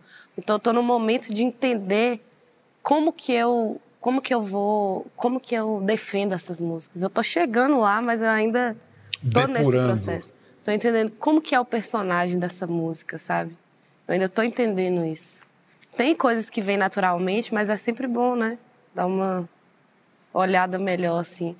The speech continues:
Speaker 1: Então, eu tô nesse processo mesmo, agora.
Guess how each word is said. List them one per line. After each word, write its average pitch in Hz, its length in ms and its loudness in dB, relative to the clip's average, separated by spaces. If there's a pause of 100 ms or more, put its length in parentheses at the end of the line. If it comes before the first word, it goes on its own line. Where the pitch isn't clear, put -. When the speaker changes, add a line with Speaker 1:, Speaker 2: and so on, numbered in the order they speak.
(300)
Speaker 1:
Então, 190 140 0
eu 196 40 0
tô 202 300 2
nesse 214 260 0
processo 226 580 -2
mesmo, 175 400 -4 (140)
agora. 165 460 -6